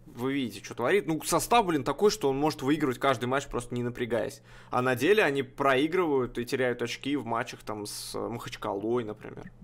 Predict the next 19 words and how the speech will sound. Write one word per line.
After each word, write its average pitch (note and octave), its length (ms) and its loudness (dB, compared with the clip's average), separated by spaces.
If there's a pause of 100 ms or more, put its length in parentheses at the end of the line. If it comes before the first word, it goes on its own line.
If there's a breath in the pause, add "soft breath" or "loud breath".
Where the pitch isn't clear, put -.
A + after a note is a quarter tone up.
(680)
Одиннадцать C#3 360 -6
матчей B2+ 260 -6
без G#2 140 -12
поражений B2 540 -4
идёт G#2 200 -6
Анжи, A#2 520 -4 (240)
это A2 380 -8
хорошо. - 440 -12 (880 loud breath)
И D#3 100 -6
у D#3+ 140 -2
нас D3 260 -4
очередной C3 400 -4
трансфер. C3+ 640 -2
Наш, B2 460 -4
э, A2+ 220 -2 (340 loud breath)
молодой D3+ 460 2
перспективный C#3+ 880 -2
Дувлет C#3+ 720 2
Мурадов C3+ 680 0